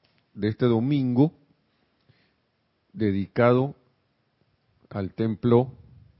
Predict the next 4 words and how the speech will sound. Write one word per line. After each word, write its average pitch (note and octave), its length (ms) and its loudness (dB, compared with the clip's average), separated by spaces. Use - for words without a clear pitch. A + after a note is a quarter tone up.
nuevamente, A2 840 -4
de F2 460 -6
la E2+ 140 -6
fe, C3+ 300 -4